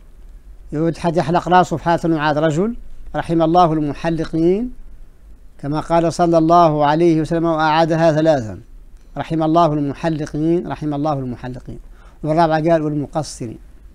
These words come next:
معناها أشبحت راسه يحلق بالموس، موس فم معروف عند الحلاقة فم. المرأة تأخذ من، من رأسها من أربع جهات، من الأمام، من الخلف، من الجهتين، قدر ثومة.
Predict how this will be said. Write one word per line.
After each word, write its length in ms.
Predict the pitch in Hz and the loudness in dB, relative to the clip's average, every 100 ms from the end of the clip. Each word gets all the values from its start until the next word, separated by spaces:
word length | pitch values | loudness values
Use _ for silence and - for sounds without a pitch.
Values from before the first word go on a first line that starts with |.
| - - - - - - | -20 -20 -20 -20 -20 -14
معناها 220 | 123 160 156 | -6 -4 -4
أشبحت 380 | 143 147 160 | -6 -6 -2
راسه 280 | 156 156 - | 0 0 -2
يحلق 340 | 135 151 - 147 | -4 -6 -6 -4
بالموس، 520 | 139 139 120 - - - - - | -2 -2 -4 -10 -18 -20 -20 -14
موس 160 | 127 - | -12 -8
فم 120 | 147 | -6
معروف 340 | 120 147 139 | -6 -6 -6
عند 200 | 123 120 | -8 -10
الحلاقة 760 | 117 120 117 - 127 120 - 101 | -10 -12 -14 -14 -10 -10 -10 -12
فم. 140 | 95 - - - - - - - - - - - - - - - - - - 139 | -14 -18 -20 -20 -20 -20 -20 -20 -20 -20 -20 -20 -20 -20 -20 -20 -20 -20 -16 -6
المرأة 360 | 156 185 185 | 2 4 4
تأخذ 460 | 165 170 - 190 175 | 2 2 2 2 4
من، 420 | 170 165 151 139 - | 4 4 0 -6 -6
من 180 | 156 151 | -4 2
رأسها 380 | 175 180 - 175 | 4 4 0 0
من 60 | |
أربع 500 | 160 156 165 143 135 - | 2 2 2 2 0 -2
جهات، 560 | 135 160 151 156 180 147 | -2 0 2 2 0 -2
من 60 | |
الأمام، 460 | 143 151 143 151 165 | -4 -4 -4 -2 -4
من 60 | |
الخلف، 380 | 139 - 175 165 | -4 -4 -4 -2
من 80 | 139 | -2
الجهتين، 720 | 131 143 139 135 151 165 214 - - - - - - - - 170 | -4 -4 -4 -4 -2 -2 -2 -12 -20 -20 -20 -20 -20 -20 -8 -2
قدر 260 | 165 160 | 0 0
ثومة. 440 | 143 175 165 160 | 0 2 2 -2